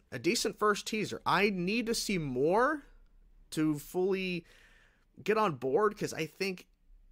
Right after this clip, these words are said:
the concept of Thunderbolts in terms of, well, this film, Dark Avengers, whatever, Thunderbolts, <laughs> the title for right now, is interesting.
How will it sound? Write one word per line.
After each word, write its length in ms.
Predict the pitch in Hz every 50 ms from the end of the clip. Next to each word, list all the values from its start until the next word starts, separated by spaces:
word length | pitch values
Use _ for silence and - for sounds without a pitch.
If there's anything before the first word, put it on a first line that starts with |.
| -
the 120 | 131 135 127
concept 580 | - - - - 160 170 175 170 - 156 -
of 100 | 151 135
Thunderbolts 560 | - - 143 135 131 120 120 123 127 123 - 123
in 60 | 110
terms 320 | - 147 139 135 117 -
of, 140 | 117 - -
well, 240 | 117 113 90 - - -
this 180 | - 110 - -
film, 320 | - - 147 131 117 107
Dark 220 | 98 113 110 -
Avengers, 420 | 117 107 113 120 120 107 107 - 113
whatever, 360 | 117 120 117 117 107 107 95
Thunderbolts, 640 | - - 127 120 117 - 110 107 113 - - - - -
<laughs> 40 | -
the 640 | 113 123 113 - - - - - - - _ - -
title 280 | - 127 127 123 117 -
for 140 | - 107 104
right 100 | - 110
now, 260 | 123 120 117 107 - _ _ _ - - - - - - - - - _ _ _ _ _ _ _ _ -
is 200 | 151 156 - -
interesting. 680 | 160 170 170 202 214 - - 233 220 226 240 247 247